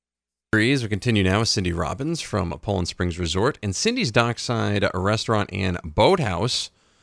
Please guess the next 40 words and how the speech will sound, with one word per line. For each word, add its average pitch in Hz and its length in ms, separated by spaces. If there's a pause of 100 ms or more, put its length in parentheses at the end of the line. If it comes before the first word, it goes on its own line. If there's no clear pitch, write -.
(220)
Go - 100
to 101 60
poland 117 280
spring 113 240
inns 107 320
dot 92 260
com 113 220
for 110 100
more 104 160
information 104 380
about 104 120
the - 40
Poland 101 200
Spring 95 200
Resort. 92 300
Of - 60
course, 95 180
you 87 60
can 87 80
like 107 160
the - 80
Poland 98 220
Spring 92 180
Resort 87 380
on 82 280 (160)
Facebook. - 520 (640)
Go 127 120
to 104 60
dockside 101 760 (100)
dot 98 320 (160)
M 117 240
E 127 240
for 110 160
information 98 440
about 92 220
Cindy's 92 300
Dockside 92 460
Restaurant 95 480
and 95 240
Boathouse. 110 720